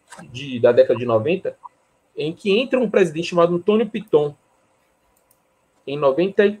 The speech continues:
cinco. É ele que, inclusive, prepara o clube pra ser empresa. Porque na cabeça ingênua dele, e ele era ingênuo na época, ele achou que sendo empresa ele ia tirar essa turma do poder.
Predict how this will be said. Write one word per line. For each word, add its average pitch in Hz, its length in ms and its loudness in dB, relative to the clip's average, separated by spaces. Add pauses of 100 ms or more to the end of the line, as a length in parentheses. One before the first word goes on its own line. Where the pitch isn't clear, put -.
(160)
cinco. - 540 -6 (1000)
É 202 160 0
ele 339 280 2
que, - 160 -10
inclusive, 185 460 0
prepara 214 380 2
o 202 80 0
clube 208 240 2
pra 233 160 4
ser 233 140 2
empresa. 151 520 -2 (480)
Porque 220 260 0
na 269 160 2
cabeça 151 440 0
ingênua 123 400 -2
dele, 110 340 -6 (260)
e 139 60 -8
ele 139 160 -4
era 131 120 0
ingênuo 123 380 -4
na 107 160 -2
época, - 340 -4 (680)
ele 240 180 2
achou 170 320 0
que - 120 -12
sendo 202 260 -2
empresa 202 420 0
ele 196 200 -6
ia 262 100 -6
tirar 202 340 -2
essa - 180 -2
turma 208 440 0
do 208 240 -2
poder. 180 440 -2